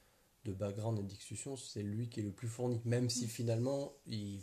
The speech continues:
Speaker 1: boucle surtout sur la même phrase au départ, quand tu viens expertiser, que tu
Speaker 2: Oui,
Speaker 1: veux
Speaker 2: bah
Speaker 1: donner.
Speaker 2: oui, ça, c'est un
Speaker 1: Ça,
Speaker 2: peu,
Speaker 1: c'est
Speaker 2: ça peut
Speaker 1: ok.
Speaker 2: être plus ou moins long, mais après,
Speaker 1: Ça peut être
Speaker 2: c'est
Speaker 1: un peu, un peu,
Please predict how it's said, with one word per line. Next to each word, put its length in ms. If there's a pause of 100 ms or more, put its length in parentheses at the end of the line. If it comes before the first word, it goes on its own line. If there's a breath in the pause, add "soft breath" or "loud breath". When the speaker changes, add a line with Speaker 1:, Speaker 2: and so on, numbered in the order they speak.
Speaker 1:
boucle 240
surtout 300
sur 180
la 80
même 140
phrase 280
au 40
départ, 480
quand 280
tu 120
viens 220
expertiser, 680
que 60
tu 60
Speaker 2:
Oui, 180
Speaker 1:
veux 80
Speaker 2:
bah 140
Speaker 1:
donner. 120
Speaker 2:
oui, 60
ça, 160
c'est 100
un 60
Speaker 1:
Ça, 80
Speaker 2:
peu, 60
Speaker 1:
c'est 120
Speaker 2:
ça 140
peut 80
Speaker 1:
ok. 80
Speaker 2:
être 80
plus 160
ou 60
moins 160
long, 140
mais 200
après, 260
Speaker 1:
Ça 80
peut 60
être 80
Speaker 2:
c'est 60
Speaker 1:
un 20
peu, 340
un 60
peu, 160